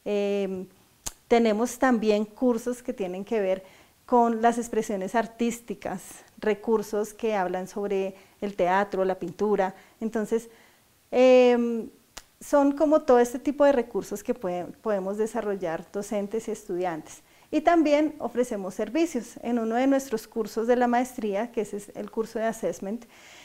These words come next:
ellos desarrollan unos talleres, eh, que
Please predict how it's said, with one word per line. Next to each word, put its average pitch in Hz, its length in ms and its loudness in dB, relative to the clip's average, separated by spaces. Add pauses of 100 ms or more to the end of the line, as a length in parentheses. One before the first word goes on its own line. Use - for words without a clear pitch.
(100)
ellos 262 240 4
desarrollan 233 540 0
unos 240 320 -6
talleres, 202 560 0 (840)
eh, 220 480 2
que 254 400 2